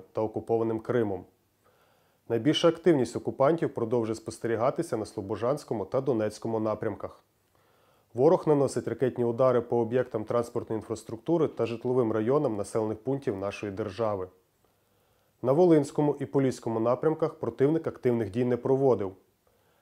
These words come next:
Визначені сили і засоби Збройних сил Республіки Білорусь продовжують виконувати завдання з прикриття українсько-білоруського кордону в Брестській та Гомельській областях.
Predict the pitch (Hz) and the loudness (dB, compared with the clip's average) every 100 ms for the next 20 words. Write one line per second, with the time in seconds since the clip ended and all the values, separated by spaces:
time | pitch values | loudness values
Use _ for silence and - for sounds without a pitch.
0 | _ - 117 143 156 - 170 165 185 156 | _ -2 2 2 2 2 0 2 4 6
1 | 147 143 131 123 110 107 120 117 117 - | 6 6 4 2 -6 -4 -2 -2 -2 0
2 | 131 113 - 117 110 110 110 117 117 147 | 0 0 -4 -4 -4 -4 -2 0 2 0
3 | 165 - - _ - 170 175 147 120 120 | -2 -6 -20 _ 0 2 6 6 6 0
4 | 120 - 127 117 113 110 107 110 135 151 | -2 0 2 2 0 -2 -4 0 2 2
5 | 131 - 123 139 143 131 117 120 127 117 | -2 -4 -4 -4 2 2 2 -2 -2 -2
6 | - 107 110 113 110 113 110 107 104 143 | -4 -4 -2 -4 -6 -6 -6 -6 0 2
7 | 156 120 98 101 131 147 131 - 101 104 | 2 0 -4 -2 0 0 -4 -4 -4 -4
8 | 107 113 - 107 104 107 - 110 95 | -4 -6 -4 -6 -4 -8 -2 -2 -2